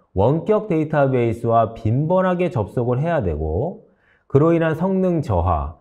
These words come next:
그리고 네트워크 불안에 따른 장애 요소를 해결하기 위해서 카우치베이스 라이트 싱크 게이트웨이를 적용한 사례입니다.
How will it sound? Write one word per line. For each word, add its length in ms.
그리고 360
네트워크 500
불안에 380
따른 280
장애 360
요소를 600
해결하기 540
위해서 800
카우치베이스 640
라이트 680
싱크 380
게이트웨이를 800
적용한 460
사례입니다. 720